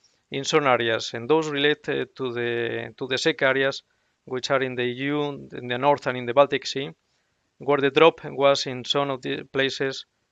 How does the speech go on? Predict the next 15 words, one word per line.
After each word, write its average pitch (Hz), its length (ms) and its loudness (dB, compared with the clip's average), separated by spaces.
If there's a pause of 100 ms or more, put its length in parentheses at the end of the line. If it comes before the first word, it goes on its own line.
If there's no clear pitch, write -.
(120)
up 151 200 6
to 139 100 -2
sixty 156 340 -4
percent, 135 540 -4
uh, 135 60 -6
in 131 840 -6
concentrations. 120 840 -8 (640)
And 156 120 -6
this 180 140 2
is 190 120 -2
clearly 180 420 2
linked 165 500 -4
to 156 120 0
the 139 80 0
establishment 156 720 -2